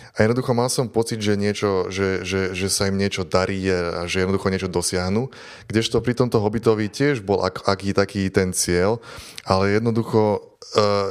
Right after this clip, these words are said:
nič neprekonávali, im sa veci proste stávali. Jednoducho nikdy som nemal pocit, že niečo dosiahli, vždy som mal pocit, že iba z niečoho vyviazli. Ako niekam idú, niečo sa im stane, oni sa z toho vytackajú a potom idú ďalej, zase sa im niečo sa im z toho vytackajú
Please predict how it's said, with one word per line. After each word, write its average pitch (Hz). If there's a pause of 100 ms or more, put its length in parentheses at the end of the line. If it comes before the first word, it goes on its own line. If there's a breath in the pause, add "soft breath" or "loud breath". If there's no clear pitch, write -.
nič 113
neprekonávali, 107
im 113
sa 110
veci 104
proste -
stávali. 95 (240 loud breath)
Jednoducho 113
nikdy 143
som 131
nemal 127
pocit, 120
že 113
niečo 113
dosiahli, 104
vždy 104
som 110
mal 101
pocit, 104
že 107
iba 98
z 90
niečoho 104
vyviazli. 87 (320 soft breath)
Ako 98
niekam 127
idú, 117
niečo 120
sa 123
im 110
stane, 110
oni 110
sa 104
z 104
toho 107
vytackajú 107
a -
potom 104
idú 101
ďalej, 101
zase 101
sa 113
im 104
niečo 101
sa 104
im 95
z -
toho 101
vytackajú 95